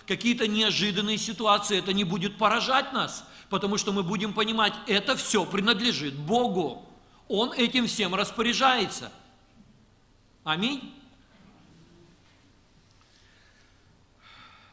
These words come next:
Здесь же в начале девятнадцатой главы евангелист Лука рассказывает историю обращения Закхея.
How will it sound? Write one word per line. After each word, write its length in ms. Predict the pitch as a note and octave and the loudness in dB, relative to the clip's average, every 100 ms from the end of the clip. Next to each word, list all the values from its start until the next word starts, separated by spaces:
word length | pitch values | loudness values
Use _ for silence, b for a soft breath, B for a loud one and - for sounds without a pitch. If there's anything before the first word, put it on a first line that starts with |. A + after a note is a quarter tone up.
| B D3+ | B -8
Здесь 340 | C3 E3 B3+ | -4 0 0
же 100 | G3+ | 0
в 60 | F3+ | 0
начале 360 | F3 G#3+ A3 | 2 2 2
девятнадцатой 640 | E3+ D#3+ E3 G3 G3 - | 0 -2 0 0 0 -4
главы 340 | D#3 D#3 C#3+ E3+ | -2 0 0 0
евангелист 640 | F3+ F#3 F3 F3 D#3 - | 2 2 2 0 2 0
Лука 300 | E3 F3+ C#3+ | -2 2 4
рассказывает 500 | D3+ - D#3 D3 E3+ | 2 2 2 0 -2
историю 380 | D#3 - E3+ D#3+ | -2 0 0 0
обращения 560 | E3 E3 - F3 F3 | 0 0 2 2 0
Закхея. 600 | D#3+ G3 - A#3 F3+ A#2 | 0 -2 0 2 4 2